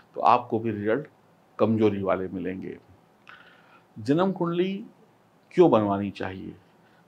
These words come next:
मैं आपको जल्दी से समझा देता हूँ। आप सभी लोग के घर में रसोई होगी, किचन होगी।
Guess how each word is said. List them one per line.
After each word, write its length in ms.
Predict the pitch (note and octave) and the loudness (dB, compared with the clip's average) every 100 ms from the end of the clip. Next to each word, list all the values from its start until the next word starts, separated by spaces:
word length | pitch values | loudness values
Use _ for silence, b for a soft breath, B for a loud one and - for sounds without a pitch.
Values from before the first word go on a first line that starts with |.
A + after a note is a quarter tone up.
| - | 0
मैं 140 | B2+ | 4
आपको 440 | C3+ C3+ - D3+ C#3+ | 4 2 -2 -4 -2
जल्दी 380 | A2+ A2+ C#3 C#3+ | 0 0 0 -4
से 240 | C3 C3 | -4 -4
समझा 440 | C3+ G2+ G#2 G2 F#2+ | -6 -8 -6 -4 -4
देता 280 | G2 - | -6 -10
हूँ। 160 | - G2 - _ _ b b b b b | -16 -18 -20 _ _ b b b b b
आप 240 | A2+ C3 | 2 2
सभी 280 | - C3 E3+ | 0 -2 -2
लोग 280 | D#3 D3+ D#3 - _ - _ - | 0 0 -2 -12 _ -20 _ -4
के 100 | A#2+ | 0
घर 160 | A#2 | 2
में 160 | A#2+ A#2 | 2 2
रसोई 400 | G#2+ G#2+ A#2+ C3 | 0 2 0 0
होगी, 300 | A#2 A#2 A#2+ | -2 -8 -8
किचन 360 | - A2 A2+ | -8 0 0
होगी। 380 | G2 G2+ F#2 D#2 | 0 -8 -12 -18